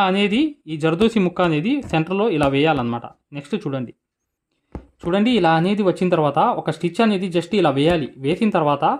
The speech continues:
కరెక్ట్గా వెనక్కి వెళ్ళిపోయి రెండు కుట్లు కుట్టిన తర్వాత ఇలా అనేది మధ్యలోకి రావాలి. రాగానే ఈ పూస అనేది వెనకాల పెట్టుకుని ఒక ముక్క అనేది ఇలా పెట్టి కరెక్ట్గా ఇక్కడ అనేది ముడి వేసేయాలి.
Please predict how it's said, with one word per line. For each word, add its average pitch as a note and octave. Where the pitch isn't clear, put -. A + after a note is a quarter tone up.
కరెక్ట్గా F3+
వెనక్కి G#3+
వెళ్ళిపోయి F3+
రెండు E3+
కుట్లు F3+
కుట్టిన F3+
తర్వాత C#3
ఇలా F3+
అనేది G#3+
మధ్యలోకి G3
రావాలి. B2
రాగానే G3+
ఈ -
పూస C4
అనేది G#3
వెనకాల G3
పెట్టుకుని F#3
ఒక -
ముక్క D#3
అనేది E3+
ఇలా C#3+
పెట్టి A3+
కరెక్ట్గా G#3+
ఇక్కడ F3+
అనేది F#3+
ముడి E3
వేసేయాలి. B2+